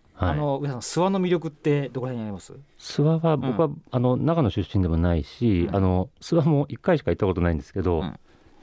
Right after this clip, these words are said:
Speaker 2: なんていうんですかね、あの、本当に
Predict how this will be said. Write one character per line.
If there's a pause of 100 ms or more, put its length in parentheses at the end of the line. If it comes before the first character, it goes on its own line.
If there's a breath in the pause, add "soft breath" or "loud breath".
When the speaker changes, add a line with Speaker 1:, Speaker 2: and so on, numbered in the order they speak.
Speaker 2:
な
ん
て
い
う
ん
で
す
か
ね、
あ
の、
本
当
に